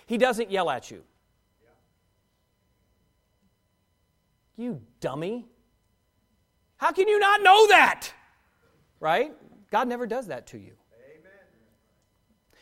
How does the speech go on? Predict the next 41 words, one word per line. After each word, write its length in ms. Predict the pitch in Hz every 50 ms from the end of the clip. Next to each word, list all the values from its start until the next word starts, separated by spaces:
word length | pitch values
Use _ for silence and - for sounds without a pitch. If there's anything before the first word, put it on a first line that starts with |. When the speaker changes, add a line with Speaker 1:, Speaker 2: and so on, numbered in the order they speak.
| _ -
Speaker 1:
When 160 | 208 220 233
you 200 | 240 294 359 392
individually 680 | 302 320 330 339 339 320 294 302 254 254 262 254 240
put 300 | - - - 277 285 277
the 120 | 269 247 - 208
effort 340 | 233 254 - 269 262 247 -
in, 380 | 190 196 202 220 254 285 294 294 - - - _
seeking 640 | - - - - - 294 311 302 311 339 302 285 247
wisdom, 420 | 208 220 240 247 233 302 294 294 294 233
and 220 | 240 240 226 -
come 280 | - - 269 311 320 294
to 60 | 277
him 200 | 240 262 269 262
and 120 | 254 240 -
say, 160 | - 240 214
"God, 320 | 180 180 214 240 254 247
I, 180 | 220 214 214 - -
I, 200 | 196 196 208 - _ _ _ _ -
I 300 | 185 190 208 226 240 190 - _ _ -
don't 320 | 214 208 220 240 226 233 _ -
know 480 | 160 156 165 185 202 226 262 320 330 311
how 200 | 254 214 185 147
to 100 | 131 123
handle 400 | 120 127 123 113 104 98 101 95
this 300 | 92 95 117 - - - _
one. 100 | _ _ _ _ _ _ _ _ _ _ _ _ _ _ _ _ _ -
I 120 | 208 226
implicitly 760 | 233 226 208 - - - 254 302 302 339 359 - 294 277 233
trust 380 | - - 269 262 226 - -
you 120 | 262 254 247
because 280 | 233 220 - 220 190
I 100 | 208 190
know 160 | 190 208 214 208
you 240 | 196 214 262 269
are 120 | 247 226 196
inherent 600 | 180 160 131 - 247 262 254 247 247 233 - - -
truth. 380 | - - 233 208 156 135 - 190
You 120 | 202 190
are 120 | 160 151 -
all 320 | - 208 233 254 262 254
truth. 540 | - - - 240 233 196 147 127 - -